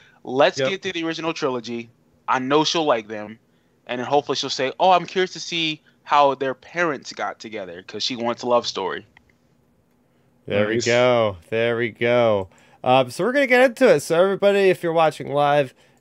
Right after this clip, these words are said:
Speaker 3: after the fact, like I said, we're gonna rewind to zero zero zero. We'll do, go from a count of three, and we'll start it. I mean, again, I say this as a preamble to every one of these. You do not have to watch these to hopefully get enjoyment. We are just basically talking about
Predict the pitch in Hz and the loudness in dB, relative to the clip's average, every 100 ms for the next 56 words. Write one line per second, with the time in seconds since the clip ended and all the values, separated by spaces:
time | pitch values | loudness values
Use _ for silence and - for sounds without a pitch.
0 | - - - - 143 147 151 143 - 143 | -20 -20 -18 -6 -2 -2 0 0 0 2
1 | 135 - - 127 123 120 151 143 123 120 | 0 -2 -4 -2 0 0 2 0 0 -2
2 | 120 110 107 127 131 131 123 - 120 117 | 0 0 2 2 2 0 -4 -6 -4 -4
3 | 107 117 127 113 123 123 110 127 131 113 | -6 -4 -2 -2 -4 -4 -2 0 0 -2
4 | 107 - 120 120 101 92 113 92 - 165 | -6 -6 -6 -6 -10 -8 -8 -8 -12 -10
5 | 240 185 160 143 - - 180 165 170 185 | -10 -10 -10 -10 -12 -4 0 2 4 4
6 | 185 175 - - _ _ - 151 160 135 | 2 0 -4 -20 _ _ -4 0 2 2
7 | 123 - 151 143 127 131 117 - 147 135 | 0 -2 0 0 -2 -8 -12 -8 -2 -2
8 | 131 135 131 117 113 113 110 104 101 95 | -2 -4 -2 -2 -2 -2 -4 -4 -6 -8
9 | - _ _ _ - 127 170 180 170 175 | -14 _ _ _ -8 -4 -2 0 2 2
10 | 165 170 160 156 143 143 135 - 127 135 | 2 2 2 0 -4 -6 -6 -2 -2 -2
11 | - 131 117 120 113 101 120 113 113 - | -4 -4 -2 -2 -4 -4 -4 -4 -6 -10
12 | 113 139 139 113 113 - - 117 120 117 | -10 -2 0 0 -4 -6 -4 -4 -4 -12
13 | 107 104 117 131 117 110 110 104 | -8 -6 -6 -6 -4 -2 -2 -4